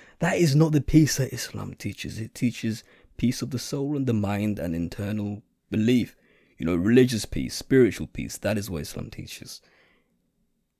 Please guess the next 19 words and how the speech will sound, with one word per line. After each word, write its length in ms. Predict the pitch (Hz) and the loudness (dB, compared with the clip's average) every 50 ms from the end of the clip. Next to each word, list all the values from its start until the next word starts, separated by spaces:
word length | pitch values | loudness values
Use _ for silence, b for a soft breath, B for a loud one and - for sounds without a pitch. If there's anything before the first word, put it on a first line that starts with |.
| _ _ _ _ _ _ _ _ _ - | _ _ _ _ _ _ _ _ _ 0
There 180 | 113 117 117 | 2 4 6
are 40 | 120 | 6
whole 260 | 113 135 147 139 123 | 6 8 6 6 6
verses 540 | 110 107 120 127 135 131 - - 101 101 - | 6 10 12 12 12 12 12 8 0 -6 -4
dedicated 720 | - - 110 110 110 - - 117 104 104 - - 95 92 - | 0 2 4 4 2 0 0 -2 -2 -2 -2 -4 -6 -6 -8
to 60 | - | -8
fighting 580 | - - 104 104 104 104 - - 87 80 71 - | -2 2 2 4 4 2 0 -4 -6 -6 -6 -6
for 180 | - - 92 | -8 -6 -4
your 140 | 87 82 90 | -4 -4 -6
faith 360 | - - 87 85 82 - - | -8 -8 -6 -6 -6 -8 -10
and 120 | - - - | -12 -12 -6
fighting 380 | - 110 107 110 - - 107 | 0 0 2 2 0 -2 -6
for 100 | - - | -6 -4
the 100 | 104 95 | -4 -4
right 320 | 87 92 98 101 90 - - | -2 -2 -4 -4 -4 -6 -8
to 120 | - - - | -12 -10 -8
practice 400 | - - 85 - - - - - | -6 -6 -6 -6 -8 -10 -10 -10
your 80 | 85 | -10
faith. 340 | - - - - - - | -10 -8 -8 -8 -8 -10